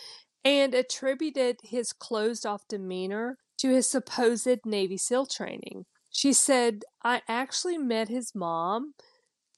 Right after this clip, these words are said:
and she also told me he was a Navy seal." And the girlfriend, ex-girlfriend added, "He must have read the book on how to be a Navy seal." And she went on to say that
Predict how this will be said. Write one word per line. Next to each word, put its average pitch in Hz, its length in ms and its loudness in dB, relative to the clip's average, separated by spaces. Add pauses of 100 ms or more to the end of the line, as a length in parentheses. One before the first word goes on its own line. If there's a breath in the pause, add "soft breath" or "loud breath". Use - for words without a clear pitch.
(120)
and 240 140 2
she 262 200 -2
also 262 400 0
told 254 340 -2
me 214 120 -2
he 233 140 -10
was 208 160 -10
a 214 40 -6
Navy 190 280 -4
seal." - 600 -4 (540)
And 208 220 -2
the 214 60 2
girlfriend, 233 720 2
ex-girlfriend 214 800 -2
added, 170 460 -4 (120)
"He - 280 -10
must 208 380 -4
have 269 160 -4
read 226 220 -2
the 214 80 -4
book 190 400 -2
on 185 160 -6
how 175 200 -4
to 175 80 -4
be 175 140 -2
a 165 60 -8
Navy 160 260 -8
seal." - 520 -4 (440)
And 254 180 6
she - 180 2
went 320 240 -2
on 370 160 -4
to 254 60 -8
say 226 400 -2
that 190 380 -4